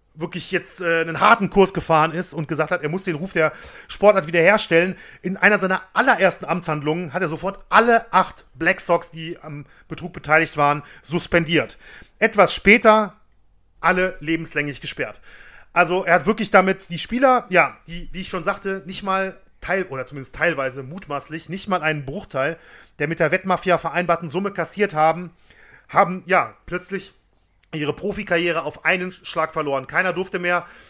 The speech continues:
ähm, Major League Baseball in den U S A spielen. Es gab diverse, die dann noch in semiprofessionellen Ligen gespielt haben, aber manche sind dann auch einfach nur, in Anführungszeichen, arbeiten gegangen plötzlich. Also die Karriere war bei allen vorbei und, ähm,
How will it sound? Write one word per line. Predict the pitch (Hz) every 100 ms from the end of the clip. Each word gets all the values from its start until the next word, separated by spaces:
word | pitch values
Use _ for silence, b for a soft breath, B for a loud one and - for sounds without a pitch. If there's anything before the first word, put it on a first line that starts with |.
| B B
ähm, | 160 151 147 151 156 _ -
Major | 175 196 185
League | 147
Baseball | 185 202 202 220
in | 208
den | 208
U | 208 214
S | 180
A | 202
spielen. | 196 220 220 180
Es | -
gab | 180 175
diverse, | 160 143 180 208 170
die |
dann | 165 170
noch | 170
in | 147
semiprofessionellen | 135 208 - 180 - 185 185 185
Ligen | 175 190
gespielt | 185 - 196 196
haben, | 175 180 175 B B B
aber | 156 156
manche | 156 165
sind | 175 185
dann | 185
auch | 175 -
einfach | 165 180 147
nur, | 170 175 208 208
in | 170
Anführungszeichen, | 180 185 185 180 - 175 175 190 185 175 _ _ -
arbeiten | 185 165 135 139
gegangen | 135 120 107 _
plötzlich. | 131 - 117 -
Also | 143 151 147 b b b -
die | 165
Karriere | 170 185 196 190
war | 175 180 -
bei | 160 165 -
allen | 190 220 214
vorbei | 202 170 151 156 190 b b b b
und, | 175 170 156 156 147
ähm, | 156 156 151 151